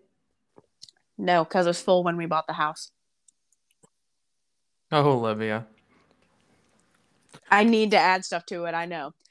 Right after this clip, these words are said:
Speaker 1: I
Speaker 2: You
Speaker 1: also need to get my septic flushed and all
Speaker 2: You
Speaker 1: that. <laughs>
Speaker 2: you fill that thing up, like, every month. That water softener?
Speaker 1: Okay,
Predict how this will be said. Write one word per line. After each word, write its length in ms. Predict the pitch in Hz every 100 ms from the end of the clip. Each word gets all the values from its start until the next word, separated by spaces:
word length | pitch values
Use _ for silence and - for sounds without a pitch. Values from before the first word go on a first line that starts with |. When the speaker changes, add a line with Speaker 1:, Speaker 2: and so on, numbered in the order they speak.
| _ -
Speaker 1:
I 140 | 208
Speaker 2:
You 20 | 214
Speaker 1:
also 300 | 175 180 220
need 160 | 226
to 60 | 226
get 240 | 233 208
my 280 | 233 214 214
septic 600 | - - 214 - 208 196
flushed 680 | - 214 202 202 240 - 175
and 260 | 180 180 175
all 300 | 185 196 202
Speaker 2:
You 0 |
Speaker 1:
that. 380 | 202 190 196 -
<laughs> 200 | 294 240
Speaker 2:
you 220 | 175 220
fill 400 | 208 - 214 226
that 300 | 214 196 160
thing 220 | 185 180 160
up, 200 | 165 135
like, 200 | 127 127
every 220 | 120 120
month. 420 | 117 104 69 - _ _ _ _ _ _ _ _
That 160 | 139 127
water 240 | 131 131
softener? 500 | 143 165 147 170 175 - _ _ _ _ _ _ _ _ _ _ _ _ _ _ _ _ _ -
Speaker 1:
Okay, 160 | 403